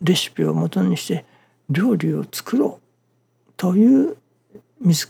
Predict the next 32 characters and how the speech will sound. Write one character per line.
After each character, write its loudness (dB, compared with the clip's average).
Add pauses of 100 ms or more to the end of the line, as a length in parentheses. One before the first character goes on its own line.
ら -6
の -4
精 0
進 -8
と -10
言 -6
い -6
ま -6
し -10
ょ -4
う -10
か -12
ね。 -4 (400)
自 4 (100)
ら -2
料 0
理 0
を 2
作 -6
る 0
と -2
い 0
う -8 (140)
作 -4
業 -4
が -6 (100)
い 0
る -6
わ -8
け -14
で -12
す。 -12